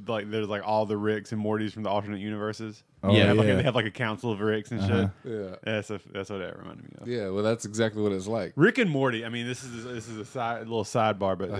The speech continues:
Speaker 4: Uh-huh.
Speaker 1: one of the best shows
Speaker 4: I've seen, I've seen it's pretty popular.
Speaker 1: ever,
Speaker 4: A lot of
Speaker 1: ever.
Speaker 4: people are on it.
Speaker 1: It's
Speaker 4: I haven't
Speaker 1: fuck-
Speaker 4: really watched it.
Speaker 1: Dude, Dan Harmon's a fucking genius.
Speaker 4: <laughs>
Speaker 3: There's a lot that goes into that show.
Speaker 1: Yeah. Dan, I mean, dude, it's a fucking ama-, have you watched it?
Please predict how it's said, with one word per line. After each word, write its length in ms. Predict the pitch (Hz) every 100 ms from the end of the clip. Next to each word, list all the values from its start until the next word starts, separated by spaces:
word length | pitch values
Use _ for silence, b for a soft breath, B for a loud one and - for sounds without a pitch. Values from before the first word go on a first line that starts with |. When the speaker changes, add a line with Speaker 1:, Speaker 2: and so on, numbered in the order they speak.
| 101
Speaker 4:
Uh-huh. 40 | 98
Speaker 1:
one 300 | 110 110 104
of 260 | 95 90 92
the 180 | 107
best 280 | 95 95 92
shows 400 | - 92 85 85
Speaker 4:
I've 200 | 107 143
seen, 220 | 131 170
I've 140 | 131 123
seen 120 | 151
it's 80 | 127
pretty 180 | 156 135
popular. 440 | 131 131 110 92
Speaker 1:
ever, 240 | 87 90 -
Speaker 4:
A 80 | 98
lot 140 | 110 117
of 100 | 101
Speaker 1:
ever. 40 |
Speaker 4:
people 160 | 85 95
are 100 | 101
on 180 | 98 87
it. 100 | - _ _ -
Speaker 1:
It's 80 |
Speaker 4:
I 60 | 98
haven't 180 | 120 101
Speaker 1:
fuck- 60 | 98
Speaker 4:
really 180 | 98 95
watched 340 | 101 92 -
it. 140 | 64 104
Speaker 1:
Dude, 160 | 92
Dan 200 | 98 113
Harmon's 300 | 117 104 92
a 60 | 85
fucking 340 | - 80 -
genius. 460 | - 101 - 92 - - 107
Speaker 4:
<laughs> 280 | 110 101 113
Speaker 3:
There's 180 | - 131
a 40 |
lot 260 | 101 98 95
that 80 | 82
goes 220 | 87 87
into 180 | 87 80
that 220 | 85 87
show. 300 | - 78 78 90 _
Speaker 1:
Yeah. 100 | 104 87 82 _ 104
Dan, 160 | 120
I 60 | 139
mean, 300 | 143 110 98 104
dude, 200 | 113 95
it's 220 | 147 -
a 100 | -
fucking 480 | - 101 87 82 73 _ -
ama-, 160 | 98
have 160 | 95 110
you 80 | 123
watched 240 | 156 -
it? 140 | 170